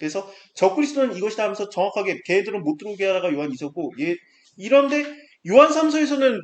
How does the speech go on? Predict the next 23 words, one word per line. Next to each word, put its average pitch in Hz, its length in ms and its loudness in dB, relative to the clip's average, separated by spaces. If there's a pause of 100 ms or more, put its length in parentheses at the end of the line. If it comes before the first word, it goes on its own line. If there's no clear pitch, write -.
뭔 196 220 2
얘기가 285 220 0
나오냐면은 208 640 -2 (1080)
어떤 285 280 2
한 320 120 4
사람이 285 340 2
너무 349 360 8
안 320 160 8
들어오게 277 300 2
했어. 156 360 -8 (880)
요한이 339 320 8
갔는데 269 380 4
요한도 311 240 2
못 233 160 -2
들어오게 202 260 -8
해. 151 40 -6
<laughs> - 2500 -2
아, 285 120 6
좀 370 220 -2
들어오게 294 380 -2
해. 285 440 0
<laughs> - 0 -
그러니까 208 720 -4